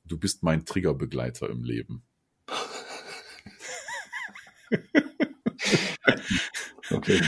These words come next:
Speaker 2: Pflegekraft für die Trigger, oder was?
Speaker 1: Also das ist dann halt, wenn ich dann erkenne, da löst jetzt ein anderer Mensch meinen Trigger aus. Also die Wahrheit ist natürlich, der andere Mensch löst gar nichts aus, ne? Der macht halt,
Speaker 2: Nö.
Speaker 1: was er macht mit seinem Verhalten. Wer löst den Trigger aus? Das ma-, mache ich selbst.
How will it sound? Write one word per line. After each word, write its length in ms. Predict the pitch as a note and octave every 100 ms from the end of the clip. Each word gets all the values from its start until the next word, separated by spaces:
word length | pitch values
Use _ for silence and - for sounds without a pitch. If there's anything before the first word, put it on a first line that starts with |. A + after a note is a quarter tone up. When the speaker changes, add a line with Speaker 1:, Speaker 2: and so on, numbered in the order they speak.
| -
Speaker 2:
Pflegekraft 600 | - A#2 A#2+ G2+ G2 F#2+
für 80 | -
die 100 | G2
Trigger, 320 | G2 G2+ G2+ F2
oder 160 | F2+
was? 120 | G2 - - A#2+ - -
Speaker 1:
Also 160 | G#2 A2+
das 160 | A2
ist 140 | D3 D#3
dann 120 | C3+
halt, 180 | C3 A#2+
wenn 100 | A2+
ich 80 | -
dann 120 | G#2
erkenne, 380 | F#2+ - C#3+ C#3
da 120 | G#2+
löst 340 | G#2+ D#3+ -
jetzt 160 | C#3 -
ein 120 | G#2+
anderer 340 | - C#3+ C3+
Mensch 280 | A#2+ A#2+ A#2+
meinen 220 | A2 G2+
Trigger 280 | F#2+ A2+ F2
aus. 160 | C#2 -
Also 180 | F2 F#2
die 120 | F2+
Wahrheit 240 | D#2+ D#2+
ist 140 | - F#2
natürlich, 260 | E2 E2+
der 140 | - -
andere 220 | D#2 D#2+
Mensch 180 | E2 -
löst 220 | G2+ -
gar 160 | E2 C2
nichts 180 | A#1+
aus, 320 | - G#1 - D#2
ne? 180 | G#2+ A#2+
Der 100 | D2+
macht 220 | D#2 -
halt, 120 | F2+
Speaker 2:
Nö. 60 | D#2+
Speaker 1:
was 120 | C#2+ -
er 60 |
macht 280 | C#2 A#2 -
mit 100 | E2
seinem 220 | E2+ E2
Verhalten. 580 | E2 D2 D#2+ G2 C3 D#2 -
Wer 300 | E2 F#2 F#2+
löst 260 | A2 A#2+
den 100 | G2
Trigger 300 | F#2 F#2 F#2
aus? 180 | D2 A2
Das 200 | F#2+ E2
ma-, 140 | F#2 F2+ -
mache 280 | F2+ F2 E2
ich 100 | -
selbst. 420 | B2+ G#2+ - -